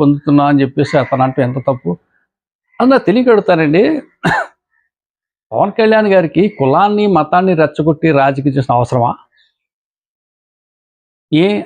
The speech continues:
అతను క్రేజ్ లేదా? రెచ్చగొడితేనే ఓటు పడ్డాయమన్నా? పాన్ ఇండియా స్టార్ కాదా ఆయన? సొంత డబ్బులు ఖర్చు పెట్టుకుని క్రేజ్ తెచ్చుకోలేదా అతను?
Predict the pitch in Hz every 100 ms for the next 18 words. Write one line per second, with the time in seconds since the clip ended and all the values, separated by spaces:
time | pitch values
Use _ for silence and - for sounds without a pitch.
0 | - 139 170 151 135 143 151 147 127 117
1 | 76 226 - - - 123 135 - 160 175
2 | 190 190 180 147 147 135 123 127 127 123
3 | 127 233 - _ _ _ _ _ _ 762
4 | 762 762 762 _ _ _ _ _ _ _
5 | _ - 131 196 214 214 202 - 160 147
6 | 135 131 135 139 139 254 - - _ _
7 | _ _ _ _ _ _ _ _ _ _
8 | _ _ _ _ _ _ - 151 151 214
9 | 220 208 196 175 - 170 156 170 165 -
10 | 139 175 - 147 - 160 143 139 135 143
11 | 202